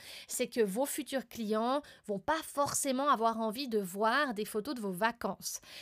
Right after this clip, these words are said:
Et ça, c'est deux axes un petit peu différents. Donc c'est là où je veux en venir, c'est que si vous avez un compte Instagram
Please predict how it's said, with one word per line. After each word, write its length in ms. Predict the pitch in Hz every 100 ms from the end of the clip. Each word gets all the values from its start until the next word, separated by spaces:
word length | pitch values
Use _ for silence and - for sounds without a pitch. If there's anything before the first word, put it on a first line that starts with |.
| -
Et 80 | 208
ça, 360 | 196 - 269 320
c'est 260 | 320 233 175
deux 320 | 247 294 240
axes 300 | 247 247 -
un 100 | 226
petit 200 | - 226
peu 160 | 262 254
différents. 580 | 196 226 233 214 185 - - - -
Donc 140 | - -
c'est 120 | 233
là 160 | 247 311
où 60 |
je 100 | 247
veux 80 | 240
en 80 | 220
venir, 220 | 220 294
c'est 140 | 247
que 60 | 208
si 160 | - 339
vous 240 | 302 233
avez 400 | 233 214 277 262 - - -
un 200 | 285 302
compte 280 | - 294 269
Instagram 760 | 247 - 233 220 240 240 214